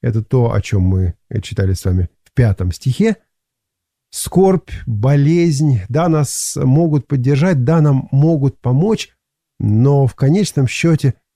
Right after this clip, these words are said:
это бремя, которое будет лежать на нас. Нам самим нужно нести определенные вещи, и другие люди с нас эти вещи не снимут". И вот здесь, начиная с шестого стиха, апостол Павел говорит о поддержке служителей,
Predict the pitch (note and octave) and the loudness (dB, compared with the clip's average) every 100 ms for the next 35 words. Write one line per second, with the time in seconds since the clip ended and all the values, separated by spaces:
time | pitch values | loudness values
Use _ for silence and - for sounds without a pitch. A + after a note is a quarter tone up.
0 | _ - A#2+ A#2 G2+ D#3 E3 C#3+ A2+ G2+ | _ -6 -2 0 2 2 2 0 -2 -4
1 | - C#3 C3 A2+ G#2 C3+ B2+ - A2 B2+ | -2 0 2 0 0 0 0 0 0 2
2 | B2+ B2+ D#3+ E3 A2+ - _ _ _ B2 | 2 2 4 2 -2 -8 _ _ _ 2
3 | C3 B2+ - - - D3+ D3+ F3 B2 B2+ | 2 2 -4 -10 -2 2 4 4 4 2
4 | B2+ A#2 A#2+ _ _ B2 A#2+ - A2+ F#2+ | 2 2 0 _ _ 0 0 0 0 0
5 | G#2 A2 A#2+ C3+ F#3+ - D#3 - _ _ | 0 2 4 2 2 0 -6 -8 _ _
6 | - D#3 D3 A2 A2+ D#3 E3+ C#3 C3+ B2+ | -6 -4 -2 -2 2 2 4 2 2 0
7 | - A#2 A2+ - - _ - A2+ - G#2 | 0 2 2 -2 -10 _ -4 -2 0 0
8 | G2+ - G#2 G#2 G#2 - F#2+ - _ _ | 0 -2 0 0 0 -6 -14 -16 _ _
9 | _ _ _ _ _ - C#3 D3 C#3 A#3+ | _ _ _ _ _ -2 0 2 2 2
10 | B3 - - C#3+ D3+ E3+ G#3 G#3+ E3+ - | 0 -4 -4 -2 0 0 0 0 -2 -2
11 | D#3+ - G3 E3+ D3 - D#3+ C3 G3 F#3+ | -4 0 2 4 2 2 -2 0 0 0
12 | C3 D3+ - C#3+ B2 D3+ D#3 C3+ A#2+ A#2+ | 0 -2 0 -2 -2 0 0 0 0 2
13 | C3 D3+ C#3+ - _ _ _ _ _ - | 2 2 -2 -12 _ _ _ _ _ 0
14 | C#3 C#3 - B2+ A2+ A#2+ D3+ B2 - B2 | 2 2 0 0 0 2 0 0 -4 -6
15 | - C3 B2+ C3 C3+ - D#2+ D#2 | -4 -2 2 2 2 -2 -4 -6